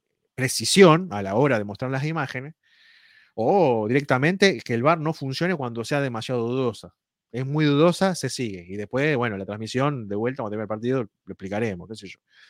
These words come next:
Porque es lo mismo, para eso, si el var no trae ayuda, que directamente que en esos momentos que no esté. Porque la idea es esa, ¿no?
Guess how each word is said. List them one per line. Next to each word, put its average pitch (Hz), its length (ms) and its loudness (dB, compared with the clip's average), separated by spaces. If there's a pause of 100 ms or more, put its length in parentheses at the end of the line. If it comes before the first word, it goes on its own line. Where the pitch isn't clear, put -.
(420)
Porque 147 180 -2
es 175 60 6
lo 175 100 8
mismo, 151 240 4
para 123 140 6
eso, 185 320 2
si 117 200 -4
el 110 160 0
var 165 200 4
no 151 120 -2
trae 147 240 0
ayuda, 131 460 -6 (520)
que 120 120 -6
directamente 156 500 -2
que 104 400 -8 (100)
en 107 180 -8
esos 151 220 0
momentos 147 640 0
que 156 140 0
no 170 80 0
esté. 170 300 0 (640)
Porque 110 160 -4
la 117 60 4
idea 165 200 4
es - 140 -2
esa, 165 260 0
¿no? 175 260 -4